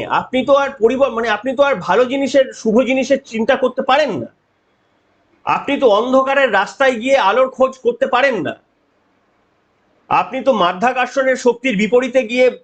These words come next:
ভাবতে পারেন না যে আপনার শরীরে ব্যথা কম হবে।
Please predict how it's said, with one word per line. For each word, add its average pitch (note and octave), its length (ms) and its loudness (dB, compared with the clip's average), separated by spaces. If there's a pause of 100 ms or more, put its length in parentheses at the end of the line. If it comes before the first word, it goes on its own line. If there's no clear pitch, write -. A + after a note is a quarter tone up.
(440)
ভাবতে F3+ 360 0
পারেন B3 340 0
না C#4 120 -2
যে A#3 220 2
আপনার G#3+ 380 0
শরীরে A#3 400 2
ব্যথা A3 260 0
কম A#3+ 200 0
হবে। B2+ 240 -2